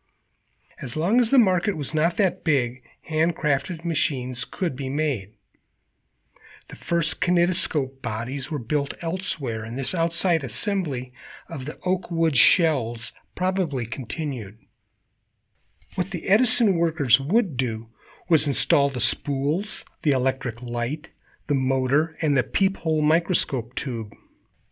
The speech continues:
A battery was also provided if the customer wanted one. Then they would loop the film through the various spools and do the testing necessary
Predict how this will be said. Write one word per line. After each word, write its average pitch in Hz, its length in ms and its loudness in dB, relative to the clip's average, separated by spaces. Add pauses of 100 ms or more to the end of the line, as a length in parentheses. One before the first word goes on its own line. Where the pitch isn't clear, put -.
(120)
A 160 40 2
battery 214 480 6
was 151 220 0
also 190 460 0
provided 117 760 -2
if - 160 -4
the 160 100 -2
customer 147 560 0
wanted 127 460 0
one. 107 300 -6 (840)
Then 170 540 4
they 156 120 4
would 143 240 0
loop 220 300 2
the - 100 -8
film 123 380 -4
through 151 200 0
the 127 60 0
various 139 480 0
spools 120 680 -4
and 123 100 -2
do 147 140 0
the 185 100 2
testing 190 640 0
necessary 117 760 -2